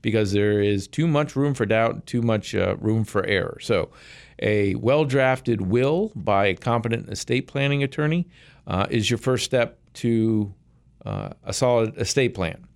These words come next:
Then, um, another component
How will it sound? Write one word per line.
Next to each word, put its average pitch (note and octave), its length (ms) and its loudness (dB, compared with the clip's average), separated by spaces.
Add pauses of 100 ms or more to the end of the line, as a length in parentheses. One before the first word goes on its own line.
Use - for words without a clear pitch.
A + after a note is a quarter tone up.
(500)
Then, B2 580 2
um, G#2+ 460 -2 (400)
another C3+ 260 2
component D3+ 540 0